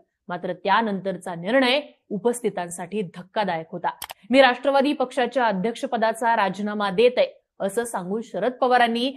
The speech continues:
नवा अध्यक्ष निवडण्यासाठी समिती स्थापन करत असल्याची घोषणा देखील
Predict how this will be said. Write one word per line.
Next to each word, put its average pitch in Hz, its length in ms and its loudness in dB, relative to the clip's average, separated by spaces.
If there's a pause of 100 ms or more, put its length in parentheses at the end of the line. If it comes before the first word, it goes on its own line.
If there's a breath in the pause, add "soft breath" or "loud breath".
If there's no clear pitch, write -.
(160 loud breath)
नवा 220 280 6
अध्यक्ष 240 380 2
निवडण्यासाठी 254 800 0
समिती 220 460 -4
स्थापन 214 420 -6
करत 208 320 -4
असल्याची 185 440 -6
घोषणा 190 440 -4
देखील 240 300 0